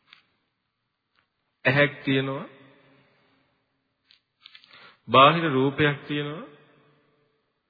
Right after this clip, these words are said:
විඥානයක් තියෙනවා. දැන් මේ උපමාව ගන්න ඇහැ සමාන්තරයි. එතකොට මේක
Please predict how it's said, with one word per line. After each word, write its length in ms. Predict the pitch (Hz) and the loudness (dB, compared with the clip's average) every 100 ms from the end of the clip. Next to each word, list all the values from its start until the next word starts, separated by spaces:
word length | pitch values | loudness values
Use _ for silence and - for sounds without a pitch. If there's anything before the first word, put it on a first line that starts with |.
| _ _ _ _ _ _ _ _ | _ _ _ _ _ _ _ _
විඥානයක් 720 | 117 131 156 185 185 170 175 185 | -4 -2 0 0 0 -2 -6 -10
තියෙනවා. 460 | - 87 - - - _ _ _ _ _ _ _ _ _ _ _ _ _ _ _ _ _ _ _ _ - | -16 -18 -20 -20 -20 _ _ _ _ _ _ _ _ _ _ _ _ _ _ _ _ _ _ _ _ -6
දැන් 160 | 123 135 | -2 0
මේ 180 | 131 131 | 0 -4
උපමාව 400 | 127 135 139 139 | -4 -2 0 0
ගන්න 260 | 139 156 185 | -2 -4 -4
ඇහැ 280 | 135 170 - - - | -4 -4 -6 -16 -20
සමාන්තරයි. 720 | - 120 104 90 85 - - - _ _ _ _ - | -12 -8 -8 -10 -14 -20 -20 -20 _ _ _ _ -16
එතකොට 320 | 110 113 120 | -10 -8 -8
මේක 260 | 117 117 | -6 -6